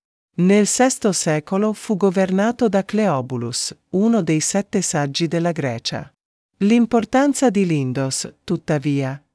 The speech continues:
è diminuita dopo la fondazione della città principale di Rhodes sulla punta dell'isola alla fine del quinto secolo anno corrente. L'importanza culturale di Lindos inizia nell'antichità,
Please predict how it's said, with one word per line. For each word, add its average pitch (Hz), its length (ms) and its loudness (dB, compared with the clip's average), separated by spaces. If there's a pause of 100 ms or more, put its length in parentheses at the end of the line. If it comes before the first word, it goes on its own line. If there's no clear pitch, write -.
(120)
è 175 140 2
diminuita 202 720 2
dopo 180 320 -2
la 151 100 0
fondazione 165 800 -2
della 139 280 -2
città 196 420 -2
principale 180 760 -2
di 143 160 -2
Rhodes 151 420 -2
sulla 135 320 -2
punta 180 420 -2
dell'isola 143 640 -2
alla 131 240 -4
fine 190 340 0
del 131 180 -4
quinto 185 420 0
secolo 156 500 -2
anno 170 320 -2
corrente. 165 580 -2
L'importanza 160 840 -2
culturale 151 680 -2
di 135 140 -2
Lindos 156 540 -2
inizia 156 480 -2
nell'antichità, 143 1000 -4